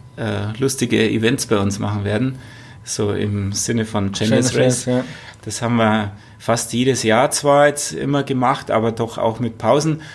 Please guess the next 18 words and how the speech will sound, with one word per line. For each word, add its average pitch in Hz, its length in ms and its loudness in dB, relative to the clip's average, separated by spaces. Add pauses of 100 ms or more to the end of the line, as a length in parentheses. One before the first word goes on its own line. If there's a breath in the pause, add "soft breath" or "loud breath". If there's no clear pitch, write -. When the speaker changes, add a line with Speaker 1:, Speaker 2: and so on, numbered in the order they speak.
(300 loud breath)
Speaker 1:
Und 113 280 -2
da 113 100 2
sind 127 220 0
wir 117 120 4
recht 113 200 0
kreativ 123 540 0
und 110 160 -2
denken 110 280 -2
uns 110 200 0
noch 104 340 0
zusätzlich 113 580 -4
neue 101 240 0
Sachen 92 300 -6
aus. 90 280 -12 (420 loud breath)
Speaker 2:
Ich 131 100 -2
freue 151 160 2
mich 120 140 0
drauf. 107 340 -6